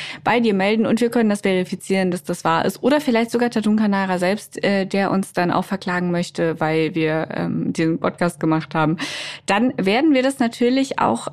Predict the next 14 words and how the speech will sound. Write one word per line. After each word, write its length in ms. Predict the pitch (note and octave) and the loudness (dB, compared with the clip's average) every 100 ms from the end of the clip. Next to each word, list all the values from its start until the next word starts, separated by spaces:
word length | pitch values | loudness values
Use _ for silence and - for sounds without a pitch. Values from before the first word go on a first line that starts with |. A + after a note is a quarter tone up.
| - | 0
mitteilen 880 | G3 C4 - A3+ G3+ G#3 G#3 G3+ F#3+ - | 0 0 -2 -2 0 2 2 0 -2 0
und 460 | G#3 G#3 G#3 - - | 2 2 2 -2 -2
eine 320 | F#3 F#3+ F#3 | 0 2 2
weitere 400 | F#3+ G3 F#3+ F3+ | 0 0 0 -2
Folge 360 | - F#3+ G#3+ | 0 0 2
dazu 320 | F#3+ F3+ - E3+ | 0 -2 -2 -2
machen 460 | E3 E3+ F#3 F3 | -2 -2 0 0
und 380 | - G#3 A#3 A3+ | 0 0 2 0
natürlich 340 | F#3 F#3 - | -2 -4 -4
auch 120 | F3+ F3+ | -6 -6
auf 120 | - | -8
travelbook 460 | - E3+ E3+ E3+ | -4 -2 -2 -6
punkt 120 | - - | -8 -4
de 280 | F#3 F#3 | 0 0